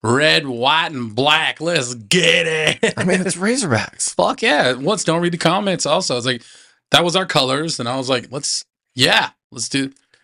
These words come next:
Speaker 1: When we were, when we were picking out colors for this wall, we, we picked it out on our way there. And we were like,
Speaker 2: Well,
Speaker 1: "Red walls, black ceiling. Let's go."
Speaker 2: I mean, and honestly,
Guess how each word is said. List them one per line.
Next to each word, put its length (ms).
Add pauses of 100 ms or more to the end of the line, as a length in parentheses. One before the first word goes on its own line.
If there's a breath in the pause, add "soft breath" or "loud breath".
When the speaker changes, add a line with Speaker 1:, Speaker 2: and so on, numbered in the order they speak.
(120)
Speaker 1:
When 120
we 100
were, 120
when 160
we 80
were 80
picking 200
out 140
colors 340
for 60
this 140
wall, 340
we, 100
we 160
picked 220
it 80
out 240 (580)
on 140
our 100
way 180
there. 200
And 80
we 80
were 40
like, 180 (480)
Speaker 2:
Well, 240
Speaker 1:
"Red 160
walls, 240
black 160
ceiling. 240
Let's 140
go." 120 (140)
Speaker 2:
I 60
mean, 300
and 140
honestly, 520